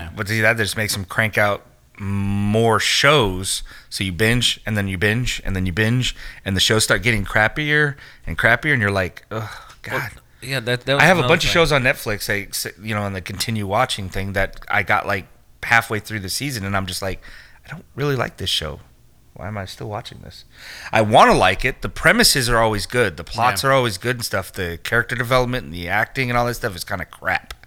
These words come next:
Speaker 1: 'Cause they're just cranking, like, Warrior Nun. I, I freaking love the first five episodes of that, and, and now I
Speaker 3: Still
Speaker 1: just don't
Speaker 3: haven't
Speaker 1: care.
Speaker 3: watched it yet.
Speaker 1: I just
Speaker 2: I
Speaker 1: don't
Speaker 2: haven't
Speaker 1: care
Speaker 2: watched
Speaker 1: if I
Speaker 2: it either.
Speaker 1: finish
Speaker 2: I've
Speaker 1: it.
Speaker 2: been kinda wanna watch it, too.
Speaker 1: I don't really care.
Speaker 3: Um,
Speaker 1: And there was another one on Netflix, too,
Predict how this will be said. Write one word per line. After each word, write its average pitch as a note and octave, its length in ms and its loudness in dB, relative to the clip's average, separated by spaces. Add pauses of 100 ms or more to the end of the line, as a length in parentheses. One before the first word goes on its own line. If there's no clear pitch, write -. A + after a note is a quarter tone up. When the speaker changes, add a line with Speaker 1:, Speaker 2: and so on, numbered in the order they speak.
(480)
Speaker 1:
'Cause A#2 140 0
they're A2 80 2
just G2 220 -2
cranking, G#2 380 0
like, G2+ 200 0
Warrior B2+ 380 6
Nun. A2 440 0 (140)
I, G2+ 160 -2 (120)
I G#2 120 0 (220)
freaking A#2 320 -4
love C#3+ 180 0
the F2+ 80 -4
first F#2 280 -6
five F2 200 -4
episodes E2+ 380 -8
of F2 80 -10
that, E2+ 200 -4
and, D#2 120 -10
and F#2 140 -6
now G#2 160 4
I A#2 60 4
Speaker 3:
Still A#2+ 180 -2
Speaker 1:
just - 40 -2
don't A2 120 -2
Speaker 3:
haven't G#2 140 -6
Speaker 1:
care. B2 80 0
Speaker 3:
watched A#2 80 -4
it F#2+ 140 -6
yet. G2+ 240 -4
Speaker 1:
I C3 80 4
just B2 140 2
Speaker 2:
I G#2+ 40 0
Speaker 1:
don't C#3+ 100 4
Speaker 2:
haven't A2+ 120 0
Speaker 1:
care D3 120 6
Speaker 2:
watched C#3+ 80 4
Speaker 1:
if - 60 2
I C#3+ 40 6
Speaker 2:
it - 40 6
either. G#2+ 80 -2
Speaker 1:
finish G#2+ 220 4
Speaker 2:
I've - 40 0
Speaker 1:
it. - 40 0
Speaker 2:
been G#2 120 -4
kinda G#2 240 -6
wanna F#2 200 -8
watch F#2 360 -4
it, F2+ 140 -14
too. F#2 280 -10 (240)
Speaker 1:
I F2+ 60 -14
don't F2+ 260 -12
really B2+ 160 -4
care. C3 80 4 (120)
Speaker 3:
Um, A2+ 240 -4 (500)
Speaker 1:
And G#2 80 -6
there A#2 60 2
was A#2+ 100 2
another A#2+ 240 2
one G#2 100 2
on F#2+ 140 0
Netflix, - 420 -4
too, G2+ 240 -4